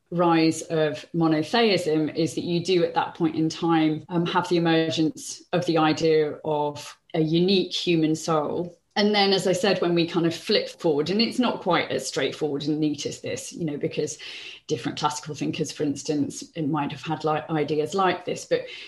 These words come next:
the really kind of major moment in history when it gets argued that we go from this unique soul to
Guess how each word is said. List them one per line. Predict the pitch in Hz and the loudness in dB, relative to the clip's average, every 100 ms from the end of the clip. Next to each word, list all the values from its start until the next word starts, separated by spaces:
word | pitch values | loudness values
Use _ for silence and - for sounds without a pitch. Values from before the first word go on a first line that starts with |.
| - | -6
the | 170 | -2
really | 175 165 160 | 2 2 2
kind | - 156 | 2 2
of | 143 143 - - | 2 -2 -10 -4
major | 185 190 180 170 147 | 2 4 4 4 0
moment | 156 147 117 | -2 -4 -2
in | 156 | -2
history | 156 160 - 143 | -2 -6 -6 -6
when | 147 151 | -4 -4
it | 139 | -4
gets | 139 - | -10 -8
argued | 151 147 143 151 147 139 - - - _ 160 | -4 -4 -4 -4 -4 -6 -12 -18 -20 _ 0
that | 165 - - | 0 0 -4
we | 165 | 0
go | 160 156 | 2 0
from | 147 | 0
this | 151 - | -4 0
unique | 160 156 143 | 0 2 0
soul | - 151 147 151 | -2 -2 -2 -4
to | - 151 | -2 -2